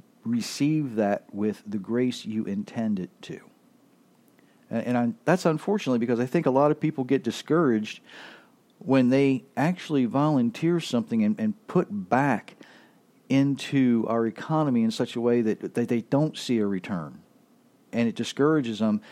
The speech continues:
And that's when you get the people who just, "Well, I'll just give my money to somebody and let them deal with the problems."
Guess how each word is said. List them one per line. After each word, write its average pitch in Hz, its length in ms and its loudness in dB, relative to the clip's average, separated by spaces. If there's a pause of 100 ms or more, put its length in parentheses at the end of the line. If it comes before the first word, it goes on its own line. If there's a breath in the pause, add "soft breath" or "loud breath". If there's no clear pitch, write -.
(160 loud breath)
And 120 300 2
that's 139 340 2
when 131 140 0
you 120 140 2
get 117 180 0
the - 80 -8
people 120 340 -2
who 117 140 0
just, 113 280 -2 (280 loud breath)
"Well, 123 140 4
I'll 139 100 4
just 131 180 0
give 120 140 2
my 113 140 4
money 107 180 4
to 104 100 0
somebody 101 460 2 (220 loud breath)
and 110 160 0
let 110 140 2
them 104 180 2
deal 101 180 2
with 92 80 -2
the 90 80 -6
problems." 85 540 -4